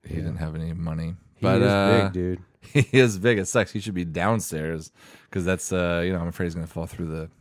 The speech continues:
Speaker 2: If he did a jumping jack, if he jumped hard enough, like,
Speaker 1: Yep.
Speaker 2: a bunch of times, I
Speaker 1: Mm-hmm.
Speaker 2: bet he could come through the dining room ceiling.
Speaker 1: He would.
Speaker 2: Yeah.
Speaker 1: Yeah.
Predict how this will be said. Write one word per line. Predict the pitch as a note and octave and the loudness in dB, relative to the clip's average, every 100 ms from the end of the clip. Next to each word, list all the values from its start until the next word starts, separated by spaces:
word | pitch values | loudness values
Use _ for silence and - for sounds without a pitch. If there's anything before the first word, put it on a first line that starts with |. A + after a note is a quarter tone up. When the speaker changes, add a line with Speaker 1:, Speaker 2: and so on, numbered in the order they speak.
| _ _ | _ _
Speaker 2:
If | A#2+ C#3+ | -2 2
he | A3 | 2
did | B3 A3 | 2 0
a | D3 | 0
jumping | A#2 C3 C3+ C3 A2 | 4 4 4 0 0
jack, | G#2+ G#2 G2+ G2+ - | 2 2 2 0 -2
if | B2 | -2
he | F#3+ | -2
jumped | F3 B2 C3+ C#3+ | -2 2 2 2
hard | - A#2 B2+ | 2 2 2
enough, | D3+ D#3 C#3+ | 0 -2 -2
like, | F#2 F2+ | 2 4
Speaker 1:
Yep. | F#2 | 2
Speaker 2:
a | |
bunch | G2+ G#2+ G2+ | 0 -2 -4
of | G2 | -6
times, | A2 G#2+ A2+ G2 | -4 0 2 2
I | |
Speaker 1:
Mm-hmm. | G#2+ | 2
Speaker 2:
bet | A2+ G#2+ | 2 0
he | G#2+ | -2
could | - - | -6 -10
come | G2+ F2+ F2 - | -8 -6 -8 -10
through | G2+ F2+ | -6 -4
the | F2 | -4
dining | F2 F2 F2+ | -6 -4 -4
room | F2 F2 | -6 -8
ceiling. | - F#2+ F#2 F#2 F2+ | -8 -8 -6 -6 -2
Speaker 1:
He | G#2 | 2
would. | G2 A2+ G#2 D#2+ _ - | 6 8 6 2 _ -10
Speaker 2:
Yeah. | F#2+ F#2 E2 _ - | -8 -8 -12 _ -2
Speaker 1:
Yeah. | G#2 F2 | 2 2